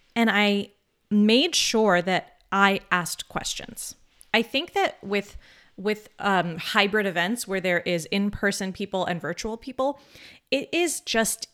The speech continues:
easier to focus on the in-person people. And that is no fault of the host or of, like, the people in the room or anyone's fault. It's just kinda human nature, right?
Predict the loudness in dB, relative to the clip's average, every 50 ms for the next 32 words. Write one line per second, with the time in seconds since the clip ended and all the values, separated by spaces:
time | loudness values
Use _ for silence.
0 | -8 -6 -2 -2 -2 0 0 2 2 4 4 4 2 0 -2 -6 -6 -4 -2 -4
1 | -4 -2 0 0 0 0 0 -2 -2 -2 -2 -4 -4 -4 -4 -4 -4 -4 -6 -6
2 | -6 -6 -6 -6 -8 -10 -12 -12 -12 -12 -10 -8 -10 -10 -10 -10 _ _ _ -2
3 | 0 2 4 4 4 4 4 4 2 2 4 4 6 6 4 4 2 0 2 2
4 | 2 2 0 -2 -4 -10 -10 _ _ 0 0 0 0 0 -2 0 0 0 2 0
5 | -2 -2 2 2 2 2 2 0 -4 -4 -4 -8 -12 -16 -20 -14 -4 -2 -2 0
6 | 0 0 -2 -2 -4 -8 -16 _ -12 -4 -2 -2 -2 -2 -6 -4 -4 -4 -4 -4
7 | -8 -10 -10 -8 -4 0 0 2 2 2 2 2 4 4 6 6 4 4 2 2
8 | 2 2 2 2 0 -2 -2 -2 -2 -2 -2 -2 -4 0 -2 -2 -2 0 -2 -2
9 | -2 -2 -2 -2 0 0 2 2 0 0 0 -2 0 0 -2 -2